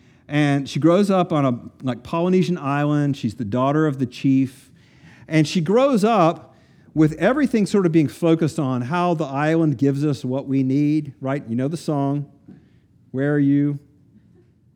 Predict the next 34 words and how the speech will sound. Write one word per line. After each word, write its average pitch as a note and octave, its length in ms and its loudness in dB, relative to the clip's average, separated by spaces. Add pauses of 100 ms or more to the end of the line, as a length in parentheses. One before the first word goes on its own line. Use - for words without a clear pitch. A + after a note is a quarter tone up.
(200)
Come C4+ 180 -6
on, F#3+ 80 -2
y'all A#3+ 160 0
can E3 140 -2
even C3+ 200 0
sing B2 260 -4
this. - 160 -16 (260)
"Where F3 380 2
you F3 560 0 (880)
are," E3 760 -2
right, F3+ 200 -2
right? F#3+ 120 2
You F#3 60 0
know, G3 120 6
it's D#3+ 80 4
like, D#3+ 200 2 (240)
right? F#3+ 240 4
So, G#3 160 4
like, F3+ 220 4 (420)
the F#3 140 0
island A3+ 460 6
gives G#3 240 6
us F#3+ 180 4
everything F#3+ 400 4
we F3+ 140 6
need. E3+ 320 6
That's, E3 180 2
like, E3 120 0
the E3 80 0
whole E3 140 2
thing. F3 160 0
And E3 80 0
the D3+ 80 2
focus E3 720 0